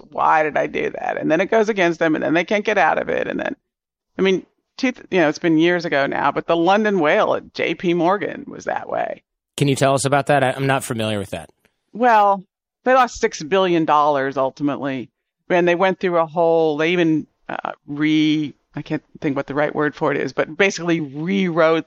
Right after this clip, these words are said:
Speaker 1: the model behind the trade to justify staying in the trade. This is a really common feeling on Wall Street. "I don't want to feel like an idiot in the future."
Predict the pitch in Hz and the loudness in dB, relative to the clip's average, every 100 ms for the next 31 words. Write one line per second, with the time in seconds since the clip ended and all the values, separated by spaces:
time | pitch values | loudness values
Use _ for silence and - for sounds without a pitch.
0 | - 165 131 135 143 143 165 180 196 202 | -2 0 2 2 4 4 4 4 2 0
1 | _ _ _ - 156 156 156 139 143 160 | _ _ _ -4 -4 -2 0 2 2 2
2 | 170 - 165 143 151 180 185 160 175 - | 0 -2 0 2 2 0 -6 -4 -4 -2
3 | 151 - 165 - 165 151 - 160 151 143 | -4 -2 -6 -4 -4 -6 -4 -2 0 0
4 | 156 170 - 196 196 214 220 240 _ _ | -2 -4 -2 0 0 0 -6 -12 _ _
5 | _ _ _ _ 185 262 226 175 175 180 | _ _ _ _ 0 0 2 0 2 0
6 | 170 170 151 151 151 139 139 131 - - | 0 0 2 0 -2 -2 -4 -4 -6 -8
7 | - - _ _ _ _ - 190 202 202 | -12 -12 _ _ _ _ 0 2 2 2
8 | 175 175 151 147 143 143 139 135 - 143 | 0 0 0 0 -4 -4 -2 -2 -4 -4
9 | 156 - 143 - - - | -4 -6 -10 -10 -12 -12